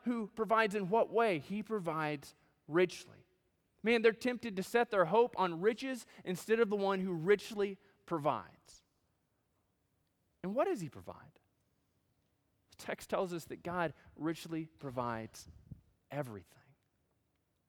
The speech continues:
Man, the difficulty, I don't care where you work, I don't care what you do. The difficulty is you get to the end of a day and you start thinking, "Man, look what I accomplished today."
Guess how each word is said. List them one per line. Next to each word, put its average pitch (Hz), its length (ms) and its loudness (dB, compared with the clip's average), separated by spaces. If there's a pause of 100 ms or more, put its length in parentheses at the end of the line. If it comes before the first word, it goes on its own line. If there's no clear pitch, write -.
(1600)
Man, 147 100 -6
the 131 80 -4
difficulty, 127 680 -6 (720)
I 165 60 -14
don't 190 100 -10
care 160 140 -6
where 113 160 -6
you 104 100 -8
work, 101 160 -8
I 131 60 -8
don't 131 100 -8
care 127 120 -8
what 107 200 -8
you - 60 -20
do. - 160 -20 (2000)
The 135 60 -8
difficulty 151 480 -4
is 117 120 -6
you 120 60 -14
get 156 140 -4
to 156 80 -10
the 117 100 -4
end 120 140 -6
of 95 80 -12
a - 20 -16
day 110 280 -16 (760)
and 135 80 -12
you 135 40 -12
start 147 240 -8
thinking, 117 400 -10 (600)
"Man, 131 120 -10
look 156 140 -6
what 214 80 -4
I 165 80 -4
accomplished 107 440 -12
today." - 220 -20